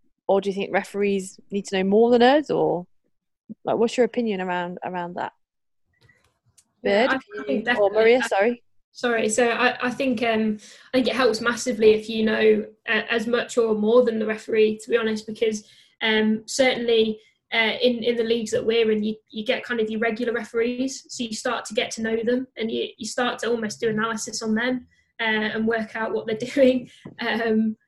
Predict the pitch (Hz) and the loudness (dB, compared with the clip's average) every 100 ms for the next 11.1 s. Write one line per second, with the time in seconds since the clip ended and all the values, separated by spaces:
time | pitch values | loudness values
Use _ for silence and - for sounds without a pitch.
0 | _ - 247 233 240 - 254 262 233 240 | _ 0 2 4 0 -2 2 4 6 6
1 | 233 226 254 220 - 233 220 214 214 226 | 6 4 0 -2 -2 0 0 -2 -2 -6
2 | 214 247 - - 226 214 226 220 214 226 | -4 -4 -4 -4 -2 -2 -2 -6 -6 0
3 | 226 214 208 196 - 208 - _ _ - | 2 2 -2 -8 -8 -8 -8 _ _ -4
4 | 226 247 254 240 196 233 233 - - 220 | 2 4 4 2 0 0 -4 -8 -12 -10
5 | - 269 254 233 214 202 220 214 - _ | -2 -2 0 0 -2 -2 -6 -6 -10 _
6 | _ - 220 220 - - 254 - 240 262 | _ -10 -8 -8 -8 -6 -6 -2 -2 -2
7 | - _ 240 254 240 269 247 214 220 - | -6 _ 0 2 2 2 2 2 0 -2
8 | 226 - 214 233 214 214 - 285 247 220 | -4 -4 -4 -2 -2 -6 -4 -4 -4 -2
9 | 214 214 - 220 220 214 220 - - 226 | -4 -4 -8 -6 -6 -6 -8 -8 -6 -10
10 | - 254 254 - 240 220 214 226 214 202 | -4 -2 -2 -4 -2 0 2 4 4 4
11 | 214 | -6